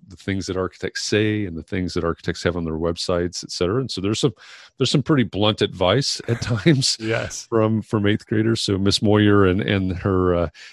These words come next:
Speaker 1: eighth grade language arts class at Raymond Park Middle School in Indianapolis, I thank you.
Speaker 2: Yeah, I
Speaker 1: Uh,
Speaker 2: love,
Speaker 1: don't
Speaker 2: I love that part of the, of the episodes where the eighth, eighth grade students were talking about architecture and brands, and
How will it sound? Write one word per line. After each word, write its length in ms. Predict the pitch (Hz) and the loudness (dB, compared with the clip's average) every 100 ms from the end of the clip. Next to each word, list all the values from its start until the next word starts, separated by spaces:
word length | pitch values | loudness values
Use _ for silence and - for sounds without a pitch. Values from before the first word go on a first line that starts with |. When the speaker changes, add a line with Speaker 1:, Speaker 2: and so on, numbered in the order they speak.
| - | 0
Speaker 1:
eighth 180 | 113 - | 0 4
grade 180 | 101 | 2
language 420 | 95 95 95 95 98 | 4 2 2 0 2
arts 260 | 92 - | 2 -2
class 420 | - 98 92 - | -4 0 0 0
at 100 | 98 | -4
Raymond 340 | - 95 92 87 | -2 -2 -2 0
Park 200 | 95 92 | 0 0
Middle 240 | - 92 92 | -2 -2 -2
School 440 | - 104 95 95 | -4 -4 -2 -2
in 100 | 90 | -2
Indianapolis, 720 | 107 98 92 92 95 - - | -4 -4 -2 -2 -2 -4 -4
I 80 | 87 | -6
thank 380 | - 95 90 - | -4 -4 -4 -2
you. 260 | 95 165 - - - - - | 2 0 0 -16 -20 -20 -14
Speaker 2:
Yeah, 140 | 107 90 | -12 -2
I 160 | 95 | 0
Speaker 1:
Uh, 40 | 87 | 2
Speaker 2:
love, 220 | 117 107 | 0 -2
Speaker 1:
don't 120 | 110 | -4
Speaker 2:
I 60 | 131 | -4
love 400 | 117 123 123 107 | -2 2 2 2
that 180 | 110 110 - | -2 -2 -2
part 260 | 113 110 - | 0 -2 -4
of 140 | 117 104 | -8 -4
the, 260 | 107 110 - | -4 -4 -6
of 300 | 113 104 117 | -6 -6 -6
the 140 | 117 | -6
episodes 600 | 107 117 - 110 110 - | -4 -6 -4 -4 -4 -6
where 160 | 110 107 | -4 -4
the 100 | 110 | -4
eighth, 240 | 117 101 - - | -4 -8 -12 -6
eighth 160 | 120 | -6
grade 480 | - 117 101 117 180 - _ _ _ | -2 -2 -2 -10 -20 -20 _ _ _
students 500 | - 127 120 113 - | -4 2 2 0 -4
were 100 | 107 | -6
talking 380 | - 120 - 117 | 0 0 0 -2
about 260 | 110 113 | 0 0
architecture 680 | 113 120 110 117 - 123 120 | 0 -2 -4 -8 -6 -4 -4
and 140 | 110 | -4
brands, 400 | 101 113 117 117 | -4 -4 -2 -2
and 140 | 107 | -4